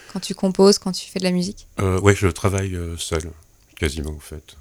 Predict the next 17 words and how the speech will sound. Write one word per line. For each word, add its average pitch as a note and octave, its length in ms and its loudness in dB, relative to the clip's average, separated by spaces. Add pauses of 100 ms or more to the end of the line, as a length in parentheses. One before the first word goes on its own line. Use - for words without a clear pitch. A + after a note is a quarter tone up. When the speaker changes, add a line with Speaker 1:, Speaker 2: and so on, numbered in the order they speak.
(460)
Speaker 2:
Je - 60 -12
suis - 100 -6
Speaker 1:
T'as, G3+ 60 -4
Speaker 2:
tout E2+ 100 -8
seul F2+ 220 -4
Speaker 1:
t'as G3+ 80 2
Speaker 2:
devant G3 60 4
Speaker 1:
besoin G#3+ 160 6
Speaker 2:
tout. A3 60 6
Speaker 1:
de G#3+ 60 6
te G3+ 40 0
mettre G3 120 2
dans G3 120 -2
une G3+ 200 2
bulle, G#3 220 -2
peut-être, G#3+ 500 2
euh ? G3 180 -8